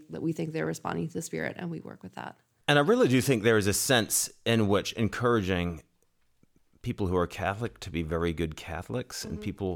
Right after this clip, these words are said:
Speaker 2: who are Anglican to be very good Anglicans and people who live in the Bruderhof to be very good, you know,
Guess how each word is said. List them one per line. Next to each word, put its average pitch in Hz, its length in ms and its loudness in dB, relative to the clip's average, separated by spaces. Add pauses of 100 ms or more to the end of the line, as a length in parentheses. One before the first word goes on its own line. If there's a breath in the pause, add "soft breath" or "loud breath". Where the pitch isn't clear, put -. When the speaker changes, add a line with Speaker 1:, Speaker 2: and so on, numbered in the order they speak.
(140)
Speaker 2:
who 95 140 -4
are 85 220 -4 (260)
Anglican 107 560 0
to 95 120 -6
be 87 140 0
very 90 220 2
good 90 160 4
Anglicans 113 640 0
and 90 240 0
people 98 360 -2
who 90 200 -2
live 90 180 -2
in 90 60 0
the 85 60 0
Bruderhof 95 420 0
to - 100 -16
be 85 140 -2
very 87 320 0
good, 82 220 -2 (400)
you 87 120 -4
know, 80 260 0